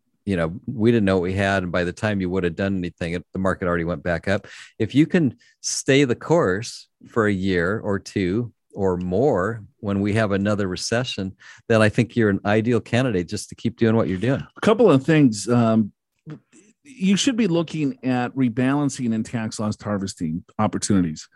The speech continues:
Speaker 2: Uh, for someone that has, you know, a couple million dollars in a brokerage account, you could be very tax,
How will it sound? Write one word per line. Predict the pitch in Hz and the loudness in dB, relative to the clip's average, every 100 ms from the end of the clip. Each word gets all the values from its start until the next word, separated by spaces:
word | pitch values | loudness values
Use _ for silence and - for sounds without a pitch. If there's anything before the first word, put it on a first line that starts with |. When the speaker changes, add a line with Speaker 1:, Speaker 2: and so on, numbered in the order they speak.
| _ - - | _ -20 -12
Speaker 2:
Uh, | - 101 101 | -4 -2 -2
for | - 123 | 0 2
someone | 117 135 139 135 | 2 4 6 6
that | 120 | 6
has, | 117 113 113 107 - 120 120 120 117 _ _ _ | 4 2 0 -4 -10 -16 -20 -20 -20 _ _ _
you | 135 | 2
know, | 107 | 2
a | |
couple | 110 135 123 | 2 0 4
million | 117 113 104 | 4 4 2
dollars | 104 113 110 | 0 0 0
in | 107 | -2
a | |
brokerage | 95 110 113 - | -4 -6 -10 -8
account, | - 202 - | 0 2 2
you | 175 | -2
could | - 233 | 0 0
be | 180 | 2
very | 147 127 131 | 2 2 2
tax, | 123 135 120 - | 2 -2 -4 -6